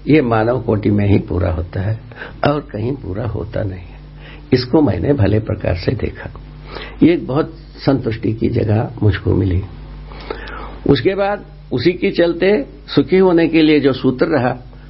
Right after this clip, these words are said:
व्यवस्था में जीना, ये भी देख लिया। ये जितने भी जड़ संसार है, जिसको हम आज कहते हैं पदार्थावस्था, प्राणावस्था, जितने भी ये ज-, खनिज व संसार है,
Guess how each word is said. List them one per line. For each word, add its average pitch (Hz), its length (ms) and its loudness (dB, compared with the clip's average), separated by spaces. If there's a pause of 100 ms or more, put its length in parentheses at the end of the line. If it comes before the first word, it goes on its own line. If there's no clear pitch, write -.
(120)
व्यवस्था 123 440 2
में 120 200 2
जीना, 101 360 0 (340)
ये 110 60 8
भी 95 180 0
देख 87 300 -4
लिया। 87 240 -4 (1300)
ये 175 120 6
जितने 147 380 -2
भी 190 320 0 (120)
जड़ 143 240 0
संसार 143 440 0
है, 127 280 -4 (240)
जिसको 117 300 2
हम 156 400 0 (240)
आज 123 160 0 (720)
कहते 107 280 0
हैं 92 360 -4 (540)
पदार्थावस्था, 113 720 0
प्राणावस्था, 104 840 0 (140)
जितने 107 340 2
भी 104 300 0 (480)
ये 107 340 2 (300)
ज-, 98 540 2 (140)
खनिज 113 380 2 (640)
व 92 80 6
संसार 98 520 0
है, 85 300 -8